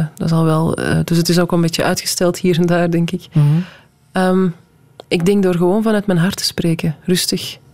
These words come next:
Speaker 1: wel grenzen aan te geven. Niet woedend, niet kwaad. Ehm, maar wel gewoon,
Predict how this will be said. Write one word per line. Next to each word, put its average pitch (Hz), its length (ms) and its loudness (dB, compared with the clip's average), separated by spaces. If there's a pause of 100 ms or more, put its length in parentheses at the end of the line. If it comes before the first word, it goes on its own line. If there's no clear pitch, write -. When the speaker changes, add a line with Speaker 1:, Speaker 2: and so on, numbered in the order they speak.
(160)
Speaker 1:
wel 180 200 2
grenzen 170 380 0
aan 165 120 2
te 170 120 -2
geven. 165 440 0
Niet 180 220 2
woedend, 180 460 0
niet 175 100 -6
kwaad. 170 480 -2 (880)
Ehm, 160 400 2 (1300)
maar 170 180 2
wel 175 180 2
gewoon, 175 340 0